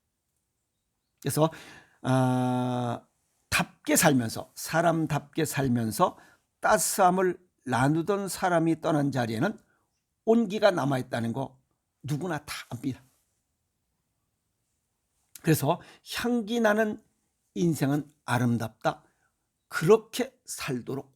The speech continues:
노력해야 됩니다. 그러면 나는 과연 향기 나는 인생을 살았는지, <clears throat> 똥냄새 나는 인생을 살았는지는 언젠가는 밝혀집니다.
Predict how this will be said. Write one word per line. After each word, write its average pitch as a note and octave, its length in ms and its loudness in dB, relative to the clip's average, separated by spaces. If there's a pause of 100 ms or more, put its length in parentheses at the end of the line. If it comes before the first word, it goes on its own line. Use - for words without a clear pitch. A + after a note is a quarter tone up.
(140)
노력해야 C3+ 500 -8
됩니다. - 260 -16 (3000)
그러면 B2+ 560 2 (1400)
나는 E3+ 460 2 (500)
과연 F3 400 0 (420)
향기 A#3 340 0
나는 A3+ 320 4
인생을 F3 460 0
살았는지, B2+ 680 0 (200)
<clears throat> - 720 2
똥냄새 G#3+ 480 -2
나는 D#3+ 340 0
인생을 C3+ 380 -2
살았는지는 B2 800 -2 (840)
언젠가는 G3+ 720 4
밝혀집니다. A2+ 560 -6